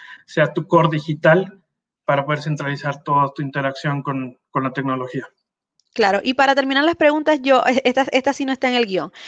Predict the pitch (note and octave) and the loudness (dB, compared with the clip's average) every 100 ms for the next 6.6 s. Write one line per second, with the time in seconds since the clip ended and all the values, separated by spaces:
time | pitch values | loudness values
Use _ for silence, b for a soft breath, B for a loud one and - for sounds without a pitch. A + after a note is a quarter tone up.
0 | B B - C4 B3+ B3 B3 B3 B3+ D4 | B B 4 8 8 6 6 4 4 2
1 | D4 D4 D4 C4+ B3+ A#3 B3+ B3+ C4 C4+ | 2 2 2 0 0 4 6 6 6 4
2 | C4 A#3+ _ - B3 A#3 A3 A#3+ A#3 A3+ | -2 -6 _ -4 -2 -2 -10 -4 0 -2
3 | - A3 - C4 - C4 C4 B3+ A#3+ A#3 | -2 -12 -6 -4 0 2 4 4 2 0
4 | B3 C4 C4+ B3 B3 - A#3 A#3+ A#3+ A3+ | -4 -2 -2 -2 -4 0 2 2 2 -2
5 | A3+ - G#3+ A3 A3+ A3+ A3 A3 A3+ A3 | -4 -4 -2 2 2 2 0 -2 -2 -2
6 | G#3 G3+ F#3+ F3+ G#3+ - | 0 2 2 2 0 -4